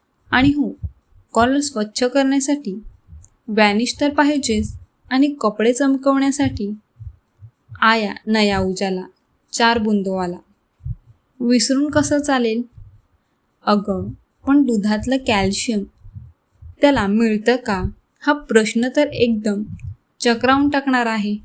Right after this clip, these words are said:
म्हणजे आदिमानवापासून जे जे फक्त दूध पित आलेत, ते सगळे वेडे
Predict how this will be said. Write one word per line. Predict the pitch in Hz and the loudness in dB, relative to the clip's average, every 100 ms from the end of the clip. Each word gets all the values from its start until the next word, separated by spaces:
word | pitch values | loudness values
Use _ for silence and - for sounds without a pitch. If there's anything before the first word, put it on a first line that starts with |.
| - - - _ _ _ _ _ _ _ _ - - | -12 -14 -16 _ _ _ _ _ _ _ _ -18 -2
म्हणजे | 226 240 285 285 202 185 - - | 2 4 2 0 -4 -6 -2 2
आदिमानवापासून | 214 190 247 285 269 277 269 262 - 196 - 214 196 | 2 2 2 2 2 0 -2 -2 -2 -6 -6 -6 0
जे | 220 | 2
जे | 220 262 | 2 0
फक्त | 277 262 - | 0 -4 -6
दूध | 185 196 196 247 247 - | -8 -4 0 0 0 0
पित | 285 | 2
आलेत, | 285 214 190 - _ _ - - - | 2 0 -4 -8 _ _ -14 -6 0
ते | 294 | 2
सगळे | 285 196 208 | 2 2 2
वेडे | 202 185 | 0 -2